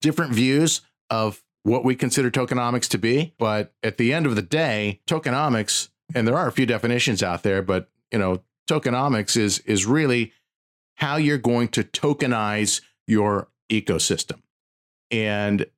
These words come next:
you really need to sit down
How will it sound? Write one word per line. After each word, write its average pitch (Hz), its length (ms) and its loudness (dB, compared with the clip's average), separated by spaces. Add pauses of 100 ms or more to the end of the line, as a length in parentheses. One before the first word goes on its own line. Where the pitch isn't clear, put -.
(200)
you 110 160 2
really 185 800 2
need 143 420 2
to 120 520 4 (180)
sit - 460 0
down 131 500 0